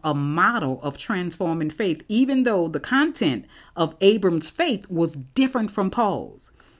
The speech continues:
Abraham simply trusted God and his promise to give him and Sarah a son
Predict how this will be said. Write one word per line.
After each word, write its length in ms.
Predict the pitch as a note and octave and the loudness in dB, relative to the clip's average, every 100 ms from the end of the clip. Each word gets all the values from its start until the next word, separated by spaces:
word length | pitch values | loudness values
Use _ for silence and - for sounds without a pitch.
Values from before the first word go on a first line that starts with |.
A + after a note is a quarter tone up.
| _ - | _ 6
Abraham 560 | A#3 D#4 B3+ B3 A3+ G3+ | 6 6 2 2 0 -4
simply 440 | - A#3 A3+ F#3 | -4 -4 -2 -2
trusted 560 | - - B3 C4+ G3 D#3+ | -2 -6 -6 -2 -2 0
God 480 | D#3 C#3+ C3 C3+ - - - - | 2 2 -2 -6 -12 -20 -16 0
and 220 | F#3 F#3 | 2 4
his 240 | F#3+ - | 2 0
promise 480 | - - B3+ F#3 E3 | -2 0 0 0 -2
to 120 | - | -2
give 280 | D#3+ F#3+ C4 | 0 0 2
him 340 | A3+ A#3+ A#3+ B3+ | 2 2 0 0
and 200 | B3 B3+ | 2 2
Sarah 480 | B3+ C4+ F3 C#3 C#3+ E3+ | 2 2 4 2 0 -2
a 80 | |
son 560 | D#3 - - F3+ C3 | -2 2 4 4 2